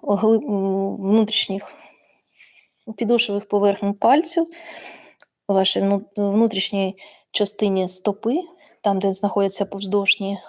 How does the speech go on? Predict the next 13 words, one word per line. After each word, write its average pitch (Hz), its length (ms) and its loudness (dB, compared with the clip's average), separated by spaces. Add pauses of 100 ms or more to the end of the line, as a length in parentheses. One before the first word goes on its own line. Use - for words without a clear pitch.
арки, 196 460 0 (600)
внутрішні, 247 600 0
присередні, 220 680 0 (460)
йдемо 208 500 4 (420)
в 202 260 -4
гомілках 214 880 2
всередині, 254 880 2 (360)
задня 196 360 2
частина 196 560 -2 (240)
коліна, 240 680 2 (760)
внутрішня 220 460 2
частина 196 420 -2
стегна, 196 640 0